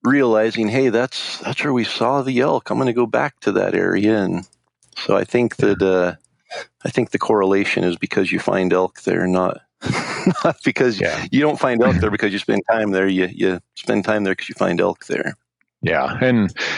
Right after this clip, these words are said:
Speaker 2: you know, there's these snow tell sites and other, uh, weather stations that will tell you what the cumulative moisture has been for whatever period of time you're looking. And you'd be surprised how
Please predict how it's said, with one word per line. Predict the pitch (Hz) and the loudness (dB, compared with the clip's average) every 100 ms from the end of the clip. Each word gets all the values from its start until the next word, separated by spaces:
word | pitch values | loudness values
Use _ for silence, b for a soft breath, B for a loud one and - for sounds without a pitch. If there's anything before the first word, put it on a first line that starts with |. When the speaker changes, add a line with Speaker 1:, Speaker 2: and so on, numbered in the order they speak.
| B | B
Speaker 2:
you | 123 | 0
know, | 123 117 | 2 2
there's | 120 104 | 2 2
these | 110 110 | 0 0
snow | - - 107 107 | -2 -2 0 0
tell | - 110 104 | 0 2 2
sites | 101 - 90 98 92 - | 0 0 2 2 0 -2
and | 85 - | -2 0
other, | 95 95 98 87 78 92 - - | 0 2 2 2 0 -4 -8 -4
uh, | 87 80 73 71 71 - - _ | -2 0 -2 -4 -4 -8 -12 _
weather | 92 87 92 120 | 0 2 2 2
stations | - - 76 73 - 87 | 0 -2 -2 -2 -2 0
that | 107 - | 0 0
will | 120 | -2
tell | 107 123 147 | 0 0 0
you | 214 104 | 0 0
what | 82 87 101 - | 0 2 0 0
the | - | -6
cumulative | - - 113 113 104 87 - 85 80 | -4 0 2 2 2 -2 -2 -2 0
moisture | 78 95 117 - - 73 92 - - | 0 0 0 -2 -4 -4 -8 -16 -8
has | 87 85 82 - | -2 -2 -4 -6
been | - 101 107 71 71 | -2 0 0 -2 -4
for | - 78 76 76 | -4 -2 -2 0
whatever | 92 92 80 78 | 0 0 -2 -2
period | 95 85 76 | 0 0 -2
of | 76 | -4
time | - 82 78 | -4 -2 -2
you're | 73 | -2
looking. | 69 87 - 69 - B B B B B _ _ - | -2 -2 -2 -6 -10 B B B B B _ _ -4
And | 92 87 87 90 90 85 78 - _ - | -2 0 0 0 -2 -2 -4 -6 _ -2
you'd | 104 107 | -2 0
be | 120 | -2
surprised | - - - 156 131 98 95 - | -2 -6 -2 0 0 -2 -4 -2
how | 92 87 87 85 82 | 0 2 2 2 0